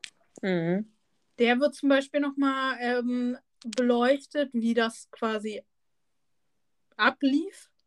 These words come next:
Speaker 2: anscheinend oder aus deren Sicht ablief. Und, ähm, dann wird halt einfach auf diesen Konflikt eigentlich gar nicht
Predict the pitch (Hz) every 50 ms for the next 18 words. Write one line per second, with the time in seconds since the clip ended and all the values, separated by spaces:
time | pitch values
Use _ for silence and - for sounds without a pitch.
0 | _ _ 247 254 247 - 269 262 277 285 320 320 _ _ _ _ - - - _
1 | _ _ _ _ _ _ - 233 233 220 214 - 196 202 - - 233 240 254 254
2 | 262 254 247 254 247 - - 233 233 - 247 240 240 262 269 - _ - - -
3 | - - _ _ - 254 269 262 247 247 247 233 - 226 233 226 220 220 220 220
4 | 220 226 220 240 - _ _ _ _ 220 226 233 226 247 247 247 277 285 - -
5 | 262 247 - - 214 226 240 247 240 - 220 233 - - 233 220 220 220 208 -
6 | - 214 208 208 - 320 403 - - - - 180 202 220 220 - 233 233 - 233
7 | 220 220 226 233 240 233 -